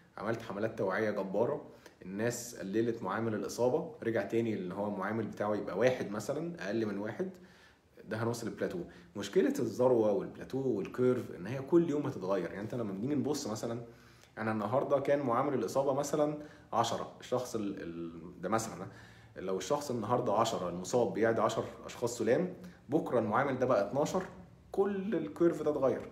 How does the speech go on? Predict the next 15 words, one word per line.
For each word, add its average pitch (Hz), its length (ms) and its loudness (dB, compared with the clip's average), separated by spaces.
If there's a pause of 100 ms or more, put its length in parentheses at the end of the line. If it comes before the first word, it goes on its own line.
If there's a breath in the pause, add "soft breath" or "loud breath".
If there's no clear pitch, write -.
لو 113 220 4
بقى 113 160 4
اليوم 135 160 4
اللي 151 120 6
بعديه 123 300 6
بقى 95 160 2
الشخص 135 320 -2
ده 131 120 6
بيصيب 113 400 0
خمسه 170 340 4
بس، 165 220 6 (500 loud breath)
كل 170 320 0
الكيرف 156 420 -2
ده 131 100 2
اتغير. 127 280 0